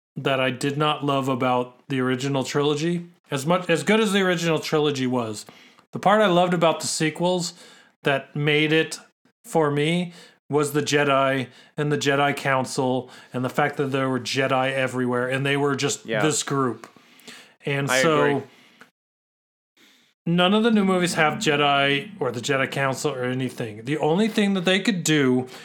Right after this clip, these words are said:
Speaker 1: is to find a way to make Luke start the Jedi Order over again,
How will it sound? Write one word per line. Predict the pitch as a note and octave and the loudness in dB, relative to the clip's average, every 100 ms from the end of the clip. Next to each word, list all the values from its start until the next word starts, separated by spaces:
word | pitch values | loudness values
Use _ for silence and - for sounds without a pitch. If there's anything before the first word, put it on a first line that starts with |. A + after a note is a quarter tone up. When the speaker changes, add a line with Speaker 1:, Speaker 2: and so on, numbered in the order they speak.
| - - | -12 -6
Speaker 1:
is | C3+ | -4
to | - | -2
find | D3+ - D#3 F#3 | -2 4 4 6
a | E3+ | 4
way | D#3+ D#3 | 4 2
to | D3+ C#3+ | 0 0
make | D3 D#3+ D#3 - _ _ _ _ _ _ _ _ | 2 2 0 -8 _ _ _ _ _ _ _ _
Luke | D#3 F3 F3+ - - - | 0 2 2 -2 -12 -10
start | - - F3 E3+ | -6 2 2 2
the | D3 | 2
Jedi | D3+ D3+ C#3+ C#3+ | 2 4 4 2
Order | C#3 C3+ C3 | 2 2 2
over | B2+ B2+ | 2 0
again, | A#2+ B2 A#2+ | 0 -2 -4